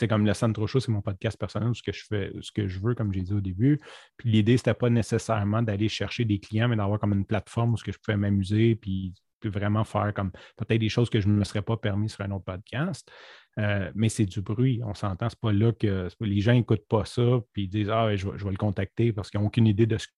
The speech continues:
que je fais. À la limite, ils tombent là-dessus, ils n'ont aucune idée de ce que je fais. Euh,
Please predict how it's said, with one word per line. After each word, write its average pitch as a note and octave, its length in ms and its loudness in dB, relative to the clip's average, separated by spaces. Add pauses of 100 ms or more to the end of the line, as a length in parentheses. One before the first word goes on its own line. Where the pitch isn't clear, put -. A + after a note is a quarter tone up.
(140)
que G#2 160 -2
je - 160 -12
fais. B2+ 80 2
À B2 40 4
la A#2 60 4
limite, A2 220 4
ils - 40 -18
tombent A2 180 0
là-dessus, G#2+ 240 -4
ils - 20 2
n'ont A2 100 0
aucune G#2 220 -4
idée G2+ 180 -2
de G2+ 120 -4
ce - 100 -8
que F#2+ 100 -4
je - 180 -10
fais. C3 220 -2 (460)
Euh, F#2 240 -2